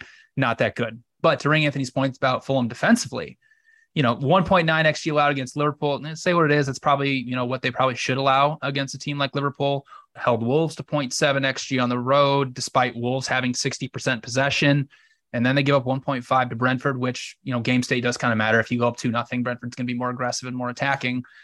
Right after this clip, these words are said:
But Fulham, through these first three matches, they've allowed the fourth fewest shot creating actions. They've allowed their opponents to get in the box only thirty-six times. That's top six in the Premier League. And they've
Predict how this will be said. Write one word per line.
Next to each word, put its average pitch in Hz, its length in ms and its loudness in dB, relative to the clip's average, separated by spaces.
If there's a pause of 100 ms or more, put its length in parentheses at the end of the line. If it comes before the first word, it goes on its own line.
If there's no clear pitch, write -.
(260)
But 151 200 4
Fulham, 175 540 4 (420)
through 175 300 6
these 214 220 2
first 185 220 2
three 175 100 0
matches, 147 420 -2
they've 131 200 -4
allowed 131 260 4
the 127 40 -8
fourth 170 440 2
fewest 143 340 -2
shot 135 240 2
creating 147 300 -2
actions. 127 560 -6 (360)
They've 131 360 0
allowed 135 340 2
their 139 120 2
opponents 131 400 -2
to 139 60 -10
get 131 140 2
in 131 100 -4
the 131 60 -6
box 123 440 0
only 123 260 -4
thirty-six 135 460 -4
times. 123 320 -4
That's 120 220 -6
top 123 260 -2
six 127 200 -8
in 131 60 -6
the 131 60 -8
Premier 127 240 -6
League. 127 200 -4 (460)
And 165 360 2 (300)
they've 135 380 0